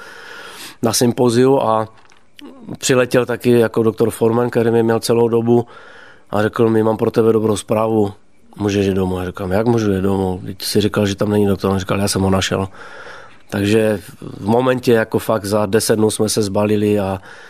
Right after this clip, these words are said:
věděl jsem, že ko-, že tam, eh, můj život končí, že budu žít v Česku, tam se budu vždycky rád vracet, i když mě přemlouvali, abych tam zůstal i hráči, ale nevím, v té době prostě,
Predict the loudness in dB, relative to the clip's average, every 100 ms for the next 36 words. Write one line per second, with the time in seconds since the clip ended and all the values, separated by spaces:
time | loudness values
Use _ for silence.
0 | -20 -14 -2 0 2 0 -4 -2 0 2
1 | 2 0 0 0 0 -4 -10 -20 _ -10
2 | -6 -2 0 -2 -2 -6 -4 2 2 2
3 | -2 -2 0 0 0 -2 -4 -6 -20 -20
4 | -20 -20 _ _ -16 -2 2 2 2 2
5 | 4 2 0 -4 -10 -2 -2 0 0 2
6 | 2 -2 -20 -20 -20 -20 -20 -20 -20 -20
7 | -20 -20 -20 -20 -6 -4 -2 -2 -2 0
8 | 0 2 0 0 -2 -4 0 0 -2 -6
9 | -20 -20 -6 0 2 2 2 0 0 2
10 | 2 0 0 -2 -2 -2 -2 -2 -2 0
11 | -2 -2 -4 -2 -2 -4 -8 -20 -20 -20
12 | -20 -20 _ -4 2 2 2 -2 0 2
13 | 2 -2 -4 -6 0 2 2